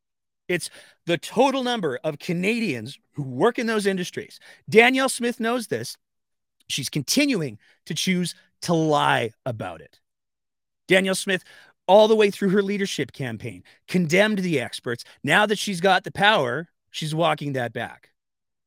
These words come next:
Danielle Smith, all the way through her leadership campaign, aligned herself with the anti-vaxxers, with the Freedom folks. And now that she's got her power, now that she's got a general election, she's walking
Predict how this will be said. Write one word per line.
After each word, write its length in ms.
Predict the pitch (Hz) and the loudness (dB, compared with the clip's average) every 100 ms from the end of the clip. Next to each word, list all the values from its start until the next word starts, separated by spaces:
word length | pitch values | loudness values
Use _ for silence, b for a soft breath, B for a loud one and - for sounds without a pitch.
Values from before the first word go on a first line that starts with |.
| _ | _
Danielle 300 | 151 147 143 | -2 -2 -2
Smith, 240 | - 151 - B B | -4 -6 -8 B B
all 220 | 170 190 | 2 4
the 80 | 202 | 4
way 160 | 185 175 | 2 0
through 300 | - 175 170 b - | -2 -4 -4 b -4
her 120 | 180 | -2
leadership 420 | 185 190 - 170 | -2 -4 -4 -6
campaign, 400 | 151 120 127 110 B B | -6 -6 -8 -10 B B
aligned 600 | 170 175 180 196 208 190 | -2 0 0 -2 -4 -6
herself 840 | - 160 - - 113 82 _ _ _ _ _ _ _ - | -6 -6 -4 -4 -6 -8 _ _ _ _ _ _ _ -8
with 100 | 147 | -6
the 160 | 165 | -4
anti-vaxxers, 1040 | 160 160 165 143 120 113 - 98 - - _ _ _ - | -4 -6 -6 -4 -4 -6 -12 -16 -20 -20 _ _ _ -10
with 100 | 147 | -8
the 80 | 160 | -6
Freedom 400 | 185 165 160 147 | 0 0 0 -6
folks. 500 | 113 95 - - - b b b | -10 -12 -18 -20 -20 b b b
And 140 | 151 | 0
now 220 | 170 180 | 2 2
that 140 | 196 190 | 2 -2
she's 200 | 208 175 | -4 0
got 220 | 180 170 | 2 2
her 100 | 180 | 0
power, 340 | 180 180 120 - B - | 0 2 2 -4 B -6
now 240 | 147 175 | -2 0
that 140 | 185 | -2
she's 160 | - 185 | -6 -2
got 200 | 196 190 | 2 2
a 40 | |
general 480 | 165 190 190 185 175 | 0 -2 -2 -4 -4
election, 560 | 175 214 - 143 123 139 _ _ - | 0 0 -2 -6 -8 -12 _ _ -12
she's 260 | - 180 | -8 -4
walking 480 | 156 175 190 208 190 | 0 2 0 -2 -8